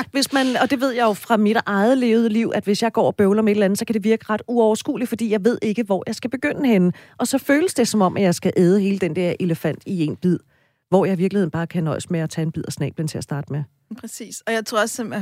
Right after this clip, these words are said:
Speaker 2: er det, jeg hører, du taler om, Mikkel, det er, have tillid til, at hver gang vi rykker på noget,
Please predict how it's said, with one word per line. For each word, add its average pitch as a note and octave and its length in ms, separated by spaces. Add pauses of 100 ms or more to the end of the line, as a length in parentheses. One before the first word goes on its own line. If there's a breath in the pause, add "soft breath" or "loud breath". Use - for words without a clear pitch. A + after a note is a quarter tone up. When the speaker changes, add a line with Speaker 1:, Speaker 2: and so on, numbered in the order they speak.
(140)
Speaker 2:
er G#3+ 60
det, G#3 260
jeg A3 80
hører, G#3+ 120
du G3+ 100
taler - 300
om, - 60
Mikkel, G3 300
det G3+ 80
er, G3 100 (400 loud breath)
have G#3+ 120
tillid A#3+ 420
til, A3+ 320
at G#3+ 100
hver A#3 180
gang A3 300
vi A3+ 80
rykker G3+ 300
på G#3+ 140
noget, G3+ 460